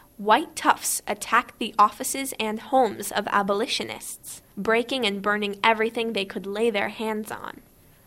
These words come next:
As slavery was in the process of being abolished in New York, Wright was one of the first to speak out against racism. At an anti-slavery convention of both white and black delegates,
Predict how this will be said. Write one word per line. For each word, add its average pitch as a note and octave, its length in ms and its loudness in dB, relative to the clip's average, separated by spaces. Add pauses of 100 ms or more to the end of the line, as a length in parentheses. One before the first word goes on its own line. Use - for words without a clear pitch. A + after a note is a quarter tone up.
As A#3+ 240 4
slavery D4 560 0
was B3 160 0
in A3 160 -2
the G#3 60 -2
process A#3+ 600 -2
of G#3 120 -8
being G#3+ 220 -2
abolished G#3+ 680 0 (100)
in G#3 160 -4
New A#3+ 100 -4
York, - 440 -6 (260)
Wright A#3 280 6
was G#3 200 0
one G#3 100 0
of G3+ 140 -4
the - 80 -12
first - 500 0
to G#3+ 60 -8
speak - 360 -6
out G3+ 200 2
against G3+ 400 -6
racism. - 680 -6 (280)
At A3+ 140 8
an G#3+ 120 2
anti-slavery A#3 840 0
convention G#3 840 -4
of G3+ 220 -2
both G3 260 0
white G3+ 440 0 (260)
and A#3+ 240 0
black - 320 -2
delegates, - 720 -6